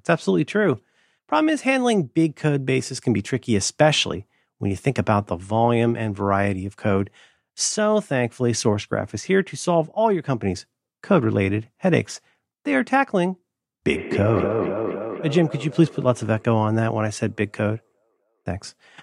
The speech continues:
More than ever, companies need resources to increase developer velocity. Love that word. To give people what they need to be agile, innovative, and productive. Totally agree. With SourceGraph, developers can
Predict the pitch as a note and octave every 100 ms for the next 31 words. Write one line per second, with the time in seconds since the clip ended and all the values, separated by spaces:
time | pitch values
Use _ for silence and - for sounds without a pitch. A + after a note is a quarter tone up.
0 | - B3 E4 D#4 A#3 A2+ F2+ - G#3 G3
1 | B2+ G2 - D3 D3+ C#3+ C#3+ F#3+ F3+ G2+
2 | F2 - - B2 G#2+ - C#3+ B2 - -
3 | _ - A#2 G2+ G2+ - - G2 F#2 F#2
4 | - - F#2 G#2+ - G#2+ G2+ F#2 - F#2+
5 | G#2 _ _ _ _ - C4 C#4+ C#4 B3+
6 | A3 A3+ F3+ E3 F3+ B2+ A#2+ A#2+ C#3+ C#3+
7 | D3 B2 B2 B2 A#2+ A2+ C3 F#3+ - F#2
8 | G2+ - _ A2+ G#2 G#2+ G#2+ A#2+ D#3 _
9 | _ _ _ _ D#3+ D#3 - G#3 G#3 -
10 | G#2 G2 - A#2 A#2 A#2+ A#2+ A2+ - G2+
11 | G2